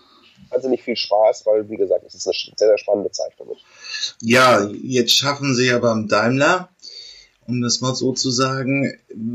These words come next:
Speaker 2: was ist,
Speaker 1: Genau.
Speaker 2: was ist jetzt eigentlich das große treibende Thema? Ist es noch Elektromobilität oder ist es schon autonomes Fahren, beziehungsweise hier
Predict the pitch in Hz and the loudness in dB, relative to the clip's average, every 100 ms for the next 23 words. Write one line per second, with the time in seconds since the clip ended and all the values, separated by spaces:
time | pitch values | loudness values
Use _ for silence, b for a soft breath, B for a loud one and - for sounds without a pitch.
0 | 123 - 117 117 131 - _ 139 - - | -8 -10 -10 -6 -8 -8 _ -2 0 0
1 | 120 113 95 87 127 151 147 160 - 147 | 0 0 -2 -2 0 2 2 0 0 2
2 | 160 160 - 139 147 131 - 139 - - | 0 -2 -4 -4 -4 -6 -4 -2 -2 -2
3 | 135 143 151 139 135 131 135 135 120 143 | 0 0 0 -2 -4 -4 -2 -2 -2 -2
4 | 139 120 104 123 139 135 143 135 127 120 | 0 0 0 -2 -2 -2 -2 -4 -2 0
5 | 127 135 151 160 175 170 170 165 - 185 | 0 -2 -8 -4 -4 -2 -2 -2 0 0
6 | 170 - - - 147 143 - 277 127 127 | 0 0 0 -2 -2 0 0 0 -2 -2
7 | 127 131 131 127 127 - - 127 127 127 | -2 -2 -2 -2 -2 -2 0 0 2 2
8 | 123 113 113 127 123 120 107 113 117 117 | 0 -2 -2 -2 0 -2 -2 -2 0 -2
9 | 117 120 123 117 | -2 2 2 2